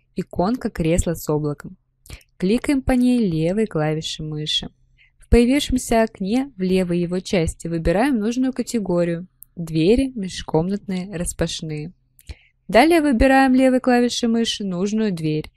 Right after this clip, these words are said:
и, зажав левую клавишу мыши, перетягиваем на нужную стену таким образом,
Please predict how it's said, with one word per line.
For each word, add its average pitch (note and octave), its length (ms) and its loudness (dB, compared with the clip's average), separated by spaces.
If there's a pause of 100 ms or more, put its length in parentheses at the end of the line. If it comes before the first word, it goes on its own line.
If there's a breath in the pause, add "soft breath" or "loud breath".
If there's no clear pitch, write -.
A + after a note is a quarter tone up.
(280 loud breath)
и, G3 80 -2
зажав F#3 560 2
левую D#3+ 340 0
клавишу D#3 480 -2
мыши, B3+ 400 -2
перетягиваем G3 800 2
на F#3 120 -2
нужную F3 400 -4
стену D#3+ 440 -4
таким D#3+ 500 -4
образом, C#4 480 0